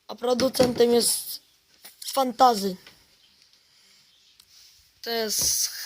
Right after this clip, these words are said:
Hyker Fantazy Splash B T. Znaczy nie.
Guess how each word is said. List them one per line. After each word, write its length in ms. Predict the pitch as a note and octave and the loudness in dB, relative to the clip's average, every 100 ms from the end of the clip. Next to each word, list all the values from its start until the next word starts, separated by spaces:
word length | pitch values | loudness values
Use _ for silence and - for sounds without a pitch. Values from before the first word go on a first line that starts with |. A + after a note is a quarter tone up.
| - _ | -18 _
Hyker 800 | - - B3+ - B3 B3 B3 C4+ - - - - - - _ _ | -12 -8 -8 -4 0 2 0 -4 -12 -20 -20 -20 -20 -20 _ _
Fantazy 760 | - - A#3 A3 A3+ A3+ G#3 A3+ | -12 -4 -4 -4 -4 -2 -2 0
Splash 600 | - - - A#3 A3+ G3 | -2 -2 -8 -4 -2 -2
B 160 | A3 | -4
T. 260 | A3 G3 F#3 - _ _ _ | -6 -8 -12 -16 _ _ _
Znaczy 260 | - - C4 | -10 -6 0
nie. 240 | B3+ - | 0 -2